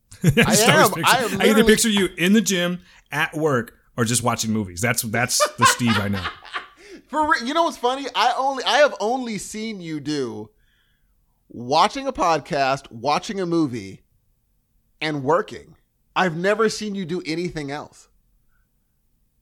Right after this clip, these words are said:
Speaker 1: We need to hang out more then. I don't think
Speaker 2: Dude,
Speaker 1: we're doing it
Speaker 2: seriously,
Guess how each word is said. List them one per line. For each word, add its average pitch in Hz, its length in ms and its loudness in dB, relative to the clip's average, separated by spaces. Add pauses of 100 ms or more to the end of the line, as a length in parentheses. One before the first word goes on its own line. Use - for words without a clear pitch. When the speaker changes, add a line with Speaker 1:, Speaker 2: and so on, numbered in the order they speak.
(500)
Speaker 1:
We 127 100 0
need 147 120 2
to 117 80 0
hang 113 140 2
out 139 140 0
more 107 200 0
then. 95 260 -6 (140)
I 113 80 -2
don't 135 120 2
think 202 120 2
Speaker 2:
Dude, 233 80 2
Speaker 1:
we're 139 60 2
doing 131 260 2
it 113 80 0
Speaker 2:
seriously, 104 300 -2